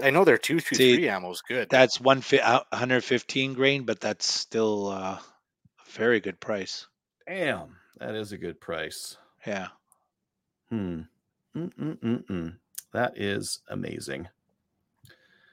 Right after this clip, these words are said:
Speaker 3: I don't really have anything else. Yeah, Tony was saying that the C Z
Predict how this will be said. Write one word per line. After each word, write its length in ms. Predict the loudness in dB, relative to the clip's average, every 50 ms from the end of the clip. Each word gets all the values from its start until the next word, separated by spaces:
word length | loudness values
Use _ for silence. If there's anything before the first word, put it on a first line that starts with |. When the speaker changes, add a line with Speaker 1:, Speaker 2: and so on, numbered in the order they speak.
| _ _ _ _ _ -6
Speaker 3:
I 40 | -6
don't 100 | -4 -2
really 140 | 0 2 6
have 160 | 6 8 8
anything 300 | 8 4 4 4 6 6
else. 260 | 8 6 6 4 6
Yeah, 100 | 6 6
Tony 260 | 6 6 4 4 4 4
was 140 | 2 0 0
saying 360 | 0 2 2 4 2 2 0
that 120 | -2 -2
the 60 | -4
C 180 | -8 -4 -4 -4
Z 200 | -2 0 0